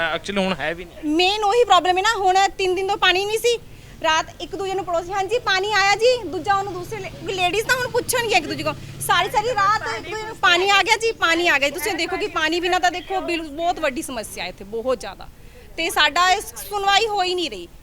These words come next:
Speaker 2: ਸਾਡੇ ਕਿ ਸਾਡੇ ਜਿਹੜੇ ਪੇਰੈਂਟਸ ਸੀ ਪਹਿਲੇ, ਉਹਨਾਂ ਦੀ ਵੀ ਲਾਈਫ ਇੱਦਾਂ ਹੀ ਚਲੀ ਗਈ ਹੈ ਪਾਣੀ ਭਰਦਿਆਂ ਦੀ। ਹੁਣ ਸਾਡੀ ਵੀ, ਮੈਨੂੰ ਆਉਣ ਲੱਗਦਾ ਕਿ ਸਾਡੇ ਬੱਚਿਆਂ ਦੀ ਵੀ ਲਾਈਫ ਇੱਦਾਂ ਹੀ ਜਾਣੀ ਹੈ, ਕਿਉਂਕਿ ਦੇਖੋ ਪਾਣੀ ਬਿਨਾਂ, ਕਹਿੰਦੇ ਨੇ ਪਾਣੀ ਬਿਨਾਂ ਜੀਵਨ ਨਹੀਂ ਹੈ। ਤੇ ਜੇ ਸਾਡੀ ਪਾਣੀ ਦੀ ਸਮੱਸਿਆ ਹੀ ਨਾ ਸੋਲਵ ਹੋਈ, ਫਿਰ ਸਾਡੇ ਇੰਨੇ ਵੋਟਾਂ ਪਾਉਣ ਦਾ ਕੀ ਫਾਇਦਾ ਹੈ?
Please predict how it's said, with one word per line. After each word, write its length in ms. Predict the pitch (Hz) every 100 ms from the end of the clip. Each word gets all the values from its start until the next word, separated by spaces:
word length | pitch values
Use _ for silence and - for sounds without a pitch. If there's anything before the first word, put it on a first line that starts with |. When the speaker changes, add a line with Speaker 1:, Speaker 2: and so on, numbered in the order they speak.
| - - - - - -
Speaker 2:
ਸਾਡੇ 300 | 339 330 381
ਕਿ 120 | 440
ਸਾਡੇ 260 | 453 359 381
ਜਿਹੜੇ 180 | 370 392
ਪੇਰੈਂਟਸ 460 | - 330 320 392
ਸੀ 80 | 392
ਪਹਿਲੇ, 220 | 370 330
ਉਹਨਾਂ 180 | 339 339
ਦੀ 80 | 359
ਵੀ 80 | 359
ਲਾਈਫ 260 | 330 277
ਇੱਦਾਂ 260 | 330 262 320
ਹੀ 160 | 381 359
ਚਲੀ 300 | 294 311 285
ਗਈ 140 | 311
ਹੈ 100 | 311
ਪਾਣੀ 380 | 302 320 302 311
ਭਰਦਿਆਂ 360 | 349 269 302
ਦੀ। 160 | 294 302 - - -
ਹੁਣ 100 | 349
ਸਾਡੀ 360 | 403 302 302 359
ਵੀ, 160 | 359
ਮੈਨੂੰ 320 | 330 339 349
ਆਉਣ 160 | 349 330
ਲੱਗਦਾ 280 | 330 302 349
ਕਿ 100 | 427
ਸਾਡੇ 260 | 359 320 330 302
ਬੱਚਿਆਂ 320 | 277 294 349
ਦੀ 80 | 330
ਵੀ 100 | 339
ਲਾਈਫ 220 | 320 294
ਇੱਦਾਂ 240 | 311 240 285
ਹੀ 160 | 311
ਜਾਣੀ 300 | 269 190 170
ਹੈ, 60 | - - - - - - - -
ਕਿਉਂਕਿ 180 | 339 359
ਦੇਖੋ 200 | 381 453
ਪਾਣੀ 360 | 381 330 370
ਬਿਨਾਂ, 260 | 370 370 370
ਕਹਿੰਦੇ 160 | 381
ਨੇ 60 | 440
ਪਾਣੀ 340 | - 339 330
ਬਿਨਾਂ 180 | 359 381
ਜੀਵਨ 300 | 330 330 302
ਨਹੀਂ 180 | 285 220
ਹੈ। 100 | 196 -
ਤੇ 60 | 320
ਜੇ 120 | 370
ਸਾਡੀ 200 | 381 370
ਪਾਣੀ 260 | - 339 349
ਦੀ 80 | 415
ਸਮੱਸਿਆ 420 | 381 370 - 392
ਹੀ 120 | 392
ਨਾ 140 | 381
ਸੋਲਵ 280 | - 370 359
ਹੋਈ, 220 | 403 359
ਫਿਰ 300 | 311 - 415
ਸਾਡੇ 280 | - 392 339
ਇੰਨੇ 280 | 370 359 392
ਵੋਟਾਂ 340 | 349 339 381
ਪਾਉਣ 200 | 370 370
ਦਾ 80 | 359
ਕੀ 120 | 349
ਫਾਇਦਾ 260 | 392 330
ਹੈ? 60 | 233